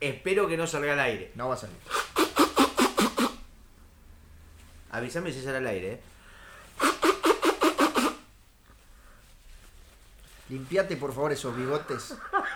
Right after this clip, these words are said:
Speaker 2: Que te había quedado un moco del tamaño de Pegajoso, el fantasma de los cazafantasmas.
Speaker 1: Creo que ya está.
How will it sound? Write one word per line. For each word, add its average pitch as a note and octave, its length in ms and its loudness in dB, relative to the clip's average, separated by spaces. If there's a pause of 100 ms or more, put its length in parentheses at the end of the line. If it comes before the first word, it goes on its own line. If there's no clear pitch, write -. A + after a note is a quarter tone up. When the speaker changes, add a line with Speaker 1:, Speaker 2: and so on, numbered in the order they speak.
(340)
Speaker 2:
Que D#3+ 120 0
te D#3 140 4
había F#3 240 4
quedado F3 280 2
un D3+ 180 0
moco G3 500 0 (540)
del D#3+ 340 2
tamaño G#3 440 2
de D#3+ 140 4
Pegajoso, D#3+ 760 4
el D#3 80 2
fantasma E3+ 720 2
de C#3+ 80 2
los C3 140 -2
cazafantasmas. A#2+ 1200 -8 (2750)
Speaker 1:
Creo E3 240 2
que D3+ 80 2
ya C3 120 -4
está. - 240 -10